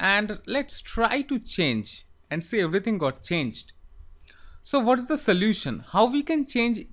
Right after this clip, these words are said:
each pie color or how we can change the text color? Can you guess? Well, we will cover those in our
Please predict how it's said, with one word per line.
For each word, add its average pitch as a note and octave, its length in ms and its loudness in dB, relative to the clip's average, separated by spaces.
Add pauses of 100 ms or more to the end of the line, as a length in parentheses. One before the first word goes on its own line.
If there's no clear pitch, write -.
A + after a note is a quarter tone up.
each C#4+ 540 -2
pie F3+ 280 4
color A#2+ 440 2 (640)
or E3+ 100 2
how F#3 220 4
we C#4 120 0
can C#4+ 220 0
change A#3 260 0
the B3+ 120 0
text - 480 -6
color? B2 300 0 (280)
Can C3 180 -2
you F#3+ 80 0
guess? - 540 -4 (1800)
Well, G3+ 300 8
we F3+ 180 0
will B3+ 160 2
cover E3 440 4
those D#3+ 460 0 (200)
in C4 340 2
our C#3 480 2